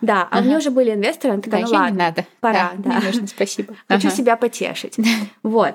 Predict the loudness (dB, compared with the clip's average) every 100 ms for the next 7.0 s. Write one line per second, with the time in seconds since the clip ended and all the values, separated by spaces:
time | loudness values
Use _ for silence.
0 | -2 0 2 0 -2 0 2 2 0 -2
1 | 2 4 2 -6 0 0 0 -4 0 0
2 | 2 2 2 0 -2 -2 0 0 0 -2
3 | -2 0 0 -2 -8 _ _ -4 -2 -2
4 | 0 2 4 4 2 2 0 0 0 -4
5 | -12 _ _ _ _ -6 -4 0 0 0
6 | 2 2 0 -2 -2 0 -4 -4 -2 -2